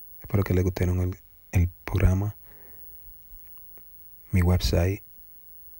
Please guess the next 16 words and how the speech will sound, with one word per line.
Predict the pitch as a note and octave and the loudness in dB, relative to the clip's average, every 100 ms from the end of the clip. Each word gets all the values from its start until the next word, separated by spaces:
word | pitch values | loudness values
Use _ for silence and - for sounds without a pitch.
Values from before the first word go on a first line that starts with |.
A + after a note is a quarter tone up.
| - - - - - | -20 -20 -20 -20 -10
para | - - | -6 -4
comprar | G2 F2 F2+ F2+ | -2 0 2 2
obras | F#2 F#2 | 0 0
de | F2+ | 0
Alete, | E2+ F#2 - G2+ - - - - - - - - - - - | 0 -2 -4 -8 -10 -20 -20 -20 -20 -20 -20 -20 -20 -20 -18
la | - | -4
voy | F#2 | -2
a | F2 | -2
poner | F2+ F2 F2+ | -2 0 0
abajo. | F2+ F#2 G2 F#2+ - - _ - - - - - - - - | 0 0 -2 -6 -10 -20 _ -20 -20 -20 -20 -20 -20 -20 -18
Y | - F#2+ | -4 -4
espero | - G2+ G#2+ | 0 -2 0
que | F#2+ | -2
le | F2 | 0
vaya | F#2+ F#2+ G2 | 0 -2 -4
bien. | F#2 F#2 F#2+ F#2 | -4 -4 -2 -4